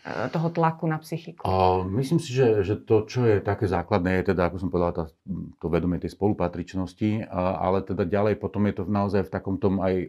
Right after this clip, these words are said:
Speaker 2: osobnom postaraní sa o seba. To znamená, že hľadať spôsoby, k-, e, o ktorých viem, že sú možné v tej situácii, v akej sa nachádzame, a ja som ich schopný urobiť, e, e, v tom kontexte toho, toho svojho dobrého bytia.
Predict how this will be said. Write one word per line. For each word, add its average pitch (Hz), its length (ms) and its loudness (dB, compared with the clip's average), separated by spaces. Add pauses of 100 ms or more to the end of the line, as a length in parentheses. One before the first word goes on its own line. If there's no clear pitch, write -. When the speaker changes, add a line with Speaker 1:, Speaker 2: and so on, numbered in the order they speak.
Speaker 2:
osobnom 92 400 2
postaraní 90 540 0
sa 98 180 -6
o 85 80 -2
seba. 80 320 -4
To 87 160 -6
znamená, 95 480 -2
že 95 160 -2 (460)
hľadať 101 340 2
spôsoby, 92 640 -2
k-, - 80 -14
e, 95 80 0 (240)
o 98 160 -4
ktorých - 480 -4
viem, 87 480 0
že 92 240 -2
sú 92 480 0 (160)
možné 85 640 -4
v - 60 -20
tej 90 260 -4
situácii, 90 380 -6
v 85 100 -2
akej - 160 -10
sa 92 80 -12
nachádzame, 104 640 -6 (340)
a - 80 -2
ja 98 160 4
som 107 160 -2
ich 92 160 -4
schopný 95 400 0
urobiť, 95 560 0
e, - 60 -8
e, - 20 -10 (720)
v 87 240 0 (240)
tom 98 320 2
kontexte 98 480 0
toho, 95 400 2
toho 90 240 -4
svojho 92 680 2 (260)
dobrého 80 560 -2
bytia. 107 480 0